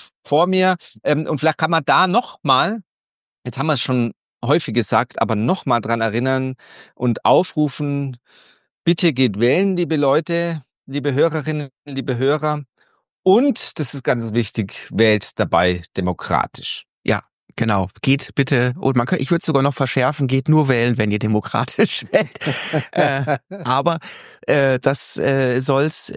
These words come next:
Speaker 2: vielleicht auch für heute gewesen sein, was den Wahlsonntag angeht. Äh, wir hatten ja, äh, vorher und nach den letzten Sendungen auch durchaus drüber gesprochen, ob wir eine Vorwahlsendung, äh, noch mal machen wollen, haben uns jetzt aber ganz bewusst eigentlich dagegen entschieden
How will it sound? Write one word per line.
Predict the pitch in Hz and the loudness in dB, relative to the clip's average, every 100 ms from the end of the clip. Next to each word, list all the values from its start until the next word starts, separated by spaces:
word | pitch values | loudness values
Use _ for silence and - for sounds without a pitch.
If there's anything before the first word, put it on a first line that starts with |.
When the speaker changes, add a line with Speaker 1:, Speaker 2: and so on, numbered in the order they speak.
| - | -4
Speaker 2:
vielleicht | 143 131 123 131 - | 0 0 0 -2 -2
auch | 117 120 | -2 -2
für | - 127 | 0 2
heute | 151 180 | 2 0
gewesen | 160 139 214 262 160 | 0 2 2 2 2
sein, | 113 104 143 | 2 0 0
was | 139 117 | -2 -2
den | - 110 | -2 0
Wahlsonntag | 110 123 120 101 - 98 - | 0 -2 -2 -4 -4 -6 -2
angeht. | 95 98 117 131 - | -2 0 0 -2 0
Äh, | - 117 110 | -2 0 2
wir | 117 | 0
hatten | 127 131 | 0 0
ja, | 120 113 | 2 0
äh, | 107 - 60 120 | 0 -2 0 0
vorher | - 131 131 107 | 2 4 4 2
und | - | 0
nach | 113 | -4
den | - 120 | 0 0
letzten | 120 - 123 | 0 -2 0
Sendungen | 113 117 117 113 110 | 2 2 0 0 0
auch | 82 101 - | 0 -2 -2
durchaus | 123 123 - | -2 0 0
drüber | 113 92 | 0 0
gesprochen, | 104 - 139 185 160 | -2 -2 -2 0 0
ob | 110 - | 0 0
wir | 107 | 0
eine | 107 | 0
Vorwahlsendung, | 113 143 160 147 123 127 131 - 135 117 131 127 123 127 - - - - - - - | 0 2 2 2 0 0 -2 -2 -2 0 0 0 -2 -6 -16 -16 -14 -16 -16 -18 -6
äh, | - 117 117 | 0 2 2
noch | 117 127 | 2 2
mal | 113 | 2
machen | 101 110 - 175 | 4 2 2 2
wollen, | 156 151 156 147 | 4 2 2 2
haben | 123 135 | 2 0
uns | 131 | -2
jetzt | 135 123 | -2 -2
aber | 113 117 | 0 0
ganz | 117 123 | -2 -2
bewusst | 113 135 180 - | -2 0 -2 -2
eigentlich | - 120 | -4 -4
dagegen | - 117 127 190 190 | -4 -2 0 0 0
entschieden | 139 139 151 147 151 | -2 -2 -2 0 0